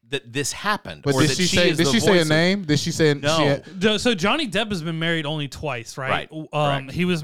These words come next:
Speaker 3: he was married to, um,
Speaker 1: Amber
Speaker 3: one
Speaker 1: Heard.
Speaker 3: chick before he was, uh,
Speaker 1: Right.
Speaker 3: famous in nineteen eighty-three, and it lasted till eighty-five. She, for far
Speaker 1: That's
Speaker 3: as I
Speaker 1: pretty
Speaker 3: know,
Speaker 1: good.
Speaker 3: 'cause I
Speaker 1: That's
Speaker 3: looked.
Speaker 1: pretty good for a celebrity.
Speaker 2: That's pretty good.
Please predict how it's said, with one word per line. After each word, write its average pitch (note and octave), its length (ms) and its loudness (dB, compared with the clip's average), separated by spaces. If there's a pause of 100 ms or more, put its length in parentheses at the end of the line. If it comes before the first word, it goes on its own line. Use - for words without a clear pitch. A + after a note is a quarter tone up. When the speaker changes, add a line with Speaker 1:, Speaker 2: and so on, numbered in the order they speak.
Speaker 3:
he D#3+ 140 -2
was D#3+ 180 -2
married F#3 400 -2
to, E3+ 340 -2
um, D#3 280 -2
Speaker 1:
Amber C#3+ 140 -2
Speaker 3:
one F#3+ 120 2
Speaker 1:
Heard. F#3+ 80 -4
Speaker 3:
chick F#3 240 -4
before E3 300 -4
he E3 100 -4
was, D#3 300 -10
uh, D3 80 -14
Speaker 1:
Right. D3+ 140 -4
Speaker 3:
famous C#3 340 -8 (320)
in D3+ 160 -2
nineteen D#3 300 -4
eighty-three, C#3+ 580 -6
and C#3 100 -6
it D#3 80 -6
lasted D3+ 320 -6
till D3 140 -8
eighty-five. B2+ 640 -10 (260)
She, - 380 -4 (260)
for D#3+ 140 -2 (100)
far C4+ 160 4
Speaker 1:
That's D#4+ 80 2
Speaker 3:
as G#3+ 80 0
I - 40 2
Speaker 1:
pretty B3 120 2
Speaker 3:
know, F#3 140 0
Speaker 1:
good. - 80 -4
Speaker 3:
'cause D#3 100 -6
I F3+ 80 -4
Speaker 1:
That's A3+ 120 -6
Speaker 3:
looked. C#3+ 120 -6
Speaker 1:
pretty D4 140 -4
good G2+ 180 -6
for F#2 80 -12
a E2+ 60 -12
celebrity. E2+ 500 -16
Speaker 2:
That's G2+ 240 -4
pretty G#2+ 180 0
good. F2+ 240 -4